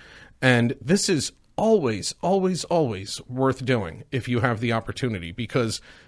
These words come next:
worst case scenario, the claimant gets the Section twenty-nine two or Section forty F notice, and they go, "Oh, I might have a third party case. Let me finally do something about it and go out and get an attorney."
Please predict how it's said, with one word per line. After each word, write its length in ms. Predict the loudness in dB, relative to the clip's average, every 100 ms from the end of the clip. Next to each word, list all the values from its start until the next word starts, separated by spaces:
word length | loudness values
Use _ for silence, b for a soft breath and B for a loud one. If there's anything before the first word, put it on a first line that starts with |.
| B
worst 440 | 0 4 6 4
case 220 | 4 4 2
scenario, 580 | 0 0 -2 -6 -10 -14 _ -8
the 80 | -4
claimant 340 | 0 2 2
gets 180 | 2 0
the 60 |
Section 400 | 0 0 2 0
twenty-nine 460 | -2 -2 0 0 -2
two 200 | -2 -4
or 120 | -4
Section 360 | -2 -4 -4 -8
forty 320 | -6 -6 -2
F 160 | -2 -2
notice, 360 | -6 -6 -10 B B B 0
and 140 | 2
they 80 | 4
go, 320 | 4 2 2
"Oh, 300 | 4 4 2 -2
I 80 | -2
might 200 | -2 -2
have 160 | -4 -6
a 40 |
third 300 | -2 -2 -2
party 300 | -4 -2 -2
case. 340 | -4 -8 -8 -8
Let 320 | -4 -2 2
me 100 | 2
finally 360 | 2 4 4
do 180 | 4 4
something 380 | 2 2 2 0
about 260 | 0 -2 -2
it 80 | -2
and 80 |
go 160 | 2 4
out 140 | 2
and 100 | 0
get 140 | 0 0
an 100 | -2
attorney." 520 | 0 4 4 2